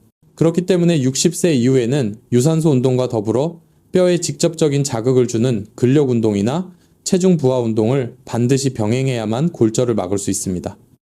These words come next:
지금까지 뼈를 망치고 돈을 날리는 최악의 습관 세 가지를 말씀드렸습니다. 커피를 물처럼 마시는 것과 짠 국물을 즐기는 것, 그리고 걷기만 하는 습관은 오늘부터 당장 버리셔야 합니다.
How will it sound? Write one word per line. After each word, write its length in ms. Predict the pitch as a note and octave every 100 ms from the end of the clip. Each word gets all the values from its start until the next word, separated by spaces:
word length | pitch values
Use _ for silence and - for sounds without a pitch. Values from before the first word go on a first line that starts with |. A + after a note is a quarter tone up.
| _ -
지금까지 600 | D#3 F#3 G#3 F#3 D#3+ E3
뼈를 240 | G3+ G#3
망치고 640 | F#3 B2 - C3+ D3+ B2 -
돈을 360 | C3 C#3+ F#3
날리는 420 | F3 A#2+ A#2 A#2 B2+
최악의 340 | - G#3+ G3+
습관 340 | F#3 - B2 B2
세 160 | G3
가지를 320 | G#3+ G3+ F#3+
말씀드렸습니다. 920 | D#3+ G2+ - G#2+ F#2+ F2+ G2+ F#2 F#2 - _ _ - -
커피를 500 | E3+ F3 F3 E3 C#3
물처럼 460 | A#2+ C3+ F3 E3+
마시는 380 | D#3 A2+ C3 A2+
것과 520 | G#2 G#2 - G#2 G2+ _ _ -
짠 320 | E3+ F3+ F3
국물을 420 | C3 A#2 A#2 A#2
즐기는 460 | G#2+ A#2 B2 C3 A2
것, 220 | G2 G2+ - _ _ _
그리고 320 | - C#3+ D#3
걷기만 480 | D3+ B2+ - E3+ E3
하는 220 | D#3 C#3+
습관은 600 | B2+ - - B2+ C#3 A2 - -
오늘부터 560 | A#2+ D3 D#3 D3 D3+ C#3
당장 440 | A2 A2 C3 B2
버리셔야 480 | G#2+ G#2 A#2+ C3 A#2
합니다. 440 | G#2+ F#2 F2+ F2+